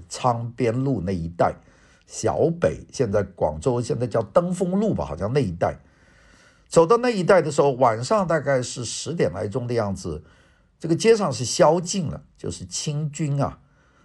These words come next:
在街头呢就戒严。结果他呢在街上走路，就带了个小弟弟，就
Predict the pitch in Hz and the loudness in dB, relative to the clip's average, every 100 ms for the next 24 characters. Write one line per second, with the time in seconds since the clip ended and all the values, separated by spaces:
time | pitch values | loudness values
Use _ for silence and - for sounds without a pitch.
0 | - 120 110 - - 165 160 110 95 107 | -2 0 0 -8 2 4 4 0 0 -4
1 | 104 92 85 85 - _ _ _ _ - | -2 -2 -2 -6 -10 _ _ _ _ 2
2 | 196 117 92 95 127 - - 160 143 - | 4 4 2 0 -2 -8 0 4 4 4
3 | 196 233 143 135 110 160 143 117 - 98 | 4 4 4 2 4 2 2 0 -2 -2
4 | 135 110 - 156 120 101 95 82 73 147 | -2 -2 0 2 2 0 -2 -2 -4 -6
5 | 98 117 - _ _ _ _ _ 107 110 | -4 -8 -8 _ _ _ _ _ 0 2
6 | 101 98 | 2 -2